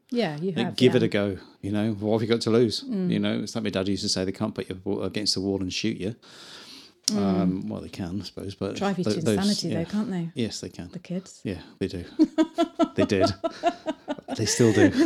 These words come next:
Speaker 2: <laughs>
Speaker 1: So, yeah, so you were all up for it, and that was the one thing you worried about, was having to build the schoolroom.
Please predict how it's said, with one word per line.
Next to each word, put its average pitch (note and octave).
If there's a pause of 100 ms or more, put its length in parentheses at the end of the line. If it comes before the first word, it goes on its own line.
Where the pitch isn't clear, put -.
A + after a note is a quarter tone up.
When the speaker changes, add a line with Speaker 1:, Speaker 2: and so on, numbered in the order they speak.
(320)
Speaker 2:
<laughs> -
Speaker 1:
So, -
yeah, B3
so C4
you C4
were C#4+
all C#4
up F#3+
for G#3
it, G3+
and G#3+
that A3
was A3
the A#3
one A3+
thing G#3
you G#3
worried F#3+
about, F#3
was F3+
having F#3
to F3+
build F3+
the F3
schoolroom. D#3